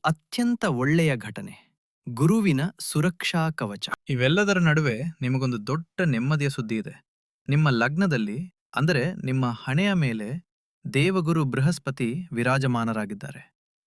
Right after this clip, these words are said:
ಮತ್ತು ಅವರು ವಕ್ರಿ ಅವಸ್ಥೆಯಲ್ಲಿದ್ದಾರೆ. ಲಗ್ನದಲ್ಲಿ ಕುರಿತ ಗುರು ಸವಲಕ್ಷ ದೋಷಗಳನ್ನು ನಾಶ ಮಾಡುತ್ತಾರೆ.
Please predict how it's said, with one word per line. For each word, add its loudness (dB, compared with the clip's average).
ಮತ್ತು 2
ಅವರು 0
ವಕ್ರಿ -2
ಅವಸ್ಥೆಯಲ್ಲಿದ್ದಾರೆ. -4
ಲಗ್ನದಲ್ಲಿ 2
ಕುರಿತ 0
ಗುರು 0
ಸವಲಕ್ಷ -2
ದೋಷಗಳನ್ನು 0
ನಾಶ -2
ಮಾಡುತ್ತಾರೆ. -6